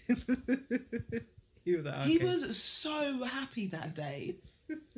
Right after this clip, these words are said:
Speaker 2: He was like, "They don't feed me."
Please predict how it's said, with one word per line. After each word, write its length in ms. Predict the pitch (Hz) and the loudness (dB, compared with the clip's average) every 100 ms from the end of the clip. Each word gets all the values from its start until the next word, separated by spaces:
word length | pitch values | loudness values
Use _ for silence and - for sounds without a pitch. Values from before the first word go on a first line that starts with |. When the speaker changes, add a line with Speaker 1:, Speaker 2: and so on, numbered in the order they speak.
| - - 190 - 208 - - 190 - - _ _ _ _ _ _ _ | -12 -10 -10 -8 -12 -12 -18 -18 -20 -20 _ _ _ _ _ _ _
Speaker 2:
He 160 | - 247 | -4 -4
was 160 | 302 220 | -4 -6
like, 260 | 170 - | -6 -4
"They 100 | 170 | -4
don't 180 | 214 165 | -2 -4
feed 240 | 190 190 - | -2 -4 -4
me." 260 | 143 143 | -8 -10